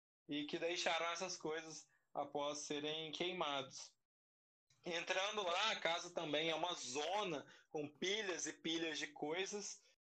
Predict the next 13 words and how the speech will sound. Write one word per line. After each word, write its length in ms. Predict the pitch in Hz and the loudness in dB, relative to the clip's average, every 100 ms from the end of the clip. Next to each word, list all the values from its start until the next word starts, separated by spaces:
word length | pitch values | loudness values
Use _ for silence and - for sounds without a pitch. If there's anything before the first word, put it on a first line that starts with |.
| _ - | _ -8
e 100 | 175 170 190 196 190 190 190 185 175 | -4 -2 0 0 0 0 0 2 4
ele 1000 | 180 180 185 196 196 190 170 151 135 131 - _ _ - | 4 4 2 0 2 2 2 2 0 -2 -12 _ _ -8
vai 340 | 135 156 175 | 0 2 4
até 380 | 170 175 156 160 | 2 4 4 4
um 160 | 165 160 | 2 0
armarinho 720 | 160 165 160 143 151 180 202 - _ _ - | 2 2 2 2 0 -2 -6 -8 _ _ -6
e 80 | 151 | -4
pega 320 | 147 160 170 | 0 2 0
comida, 600 | 175 190 165 170 220 190 196 190 - | 0 -2 0 0 0 2 0 0 0
pega 220 | 151 143 | 2 4
água, 680 | 143 151 170 170 170 170 175 - _ - | 4 4 4 2 0 -2 -4 -18 _ -2
pega 420 | 147 139 139 135 | 0 2 2 2
cafezinho, 840 | 135 131 131 123 139 160 170 165 | 2 2 0 0 -4 -2 -2 -2